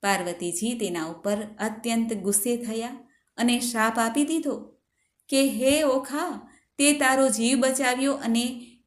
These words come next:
ભાઈને મરાવી દીધો, વળી મને ખબર આપવા પણ તું અંદર ના આવી. માટે હું તને શાપ આપું છું કે તારું આખું શરીર મીઠામાં ઓગળી જશે અને તારો બીજો જન્મ રાક્ષસ કુળમાં થશે."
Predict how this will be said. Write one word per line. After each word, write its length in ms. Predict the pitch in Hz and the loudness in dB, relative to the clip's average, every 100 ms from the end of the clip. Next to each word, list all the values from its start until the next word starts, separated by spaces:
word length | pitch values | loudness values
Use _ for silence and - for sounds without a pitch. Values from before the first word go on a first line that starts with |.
| _ | _
ભાઈને 600 | 208 202 202 226 233 254 | 0 2 4 4 2 2
મરાવી 440 | 254 190 190 208 269 | 0 0 0 2 2
દીધો, 520 | 294 302 320 208 - - _ - | 2 0 -2 -4 -10 -20 _ 0
વળી 260 | 254 285 | 4 4
મને 280 | 269 262 262 | 4 0 -2
ખબર 380 | 262 220 196 208 | -4 -2 0 2
આપવા 360 | 190 202 202 | 0 -2 -2
પણ 300 | 202 220 220 | -2 -2 -4
તું 220 | 226 226 233 | -4 -6 -4
અંદર 300 | 196 196 202 | 0 2 2
ના 200 | 220 220 | 2 0
આવી. 200 | 226 277 - - _ _ | -2 -6 -12 -20 _ _
માટે 580 | 202 202 208 220 254 - - | 0 2 2 -2 -2 -8 -6
હું 160 | 247 285 | 2 4
તને 260 | 285 269 285 | 6 6 6
શાપ 360 | 285 233 311 | 6 6 4
આપું 300 | 233 240 277 | 4 0 0
છું 360 | 311 302 - - _ - | -2 -4 -6 -12 _ -4
કે 120 | 247 | -2
તારું 440 | 240 226 208 220 214 | 2 2 2 2 2
આખું 360 | 208 214 233 226 | 0 0 0 0
શરીર 420 | 226 226 285 262 | 2 2 2 0
મીઠામાં 720 | 214 208 208 202 202 196 196 | -2 -4 -4 -4 -6 -4 -4
ઓગળી 280 | 190 208 233 | -2 0 0
જશે 440 | 233 240 285 285 | 0 -2 -2 -4
અને 340 | 294 196 196 190 | -6 -8 -8 -6
તારો 360 | 196 185 185 | -6 -6 -6
બીજો 420 | 175 185 190 190 | -8 -8 -8 -8
જન્મ 540 | 180 202 202 240 254 233 | -8 -6 -4 -2 -4 -8
રાક્ષસ 560 | 180 175 - 190 196 - | -6 -8 -6 -8 -6 -6
કુળમાં 440 | 190 175 196 214 | -6 -4 -4 -6
થશે." 480 | 220 285 269 190 - | -4 -2 -2 -6 -12